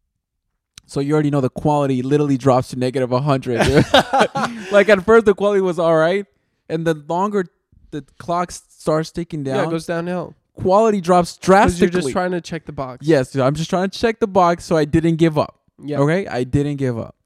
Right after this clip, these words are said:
Speaker 1: Uh, so, you know, I'm with him, and, I mean, I'm, I'm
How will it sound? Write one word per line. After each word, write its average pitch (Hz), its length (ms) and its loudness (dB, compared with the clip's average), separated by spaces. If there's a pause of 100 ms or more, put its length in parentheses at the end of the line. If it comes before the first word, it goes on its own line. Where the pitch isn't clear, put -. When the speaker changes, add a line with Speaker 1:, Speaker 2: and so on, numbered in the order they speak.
(600)
Speaker 1:
Uh, 120 520 -2 (880)
so, - 140 -6
you 208 40 -2
know, 190 120 0
I'm 190 80 -2
with 190 140 -4
him, 190 300 -4
and, 170 200 -4
I 180 60 -6
mean, 190 240 -2 (180)
I'm, 175 220 -10
I'm 185 340 -8